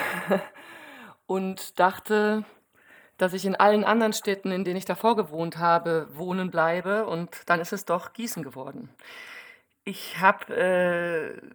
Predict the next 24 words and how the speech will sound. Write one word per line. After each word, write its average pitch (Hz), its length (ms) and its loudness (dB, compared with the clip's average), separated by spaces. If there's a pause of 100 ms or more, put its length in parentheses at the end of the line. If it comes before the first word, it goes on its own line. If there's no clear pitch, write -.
(300)
dann 202 340 4
in 180 120 -2
Gießen 214 340 0
den, 214 220 2
im 214 200 0
Uhlenspiegel 226 720 0
den 190 160 -6
Tobi 175 280 -6
kennengelernt. 220 640 -2 (680)
<laughs> - 800 -18
Und 196 560 -2
so, 202 560 -2
äh, 190 260 -6
ist, - 400 -8
ja, 180 240 0
hat 165 200 -8
meine 156 220 -4
Geschichte 170 600 -12
hier 170 300 -10
quasi 165 320 -2
ihren 156 180 -6
Lauf 160 300 0
genommen. 156 420 -6 (1600)
Ja. 160 260 -4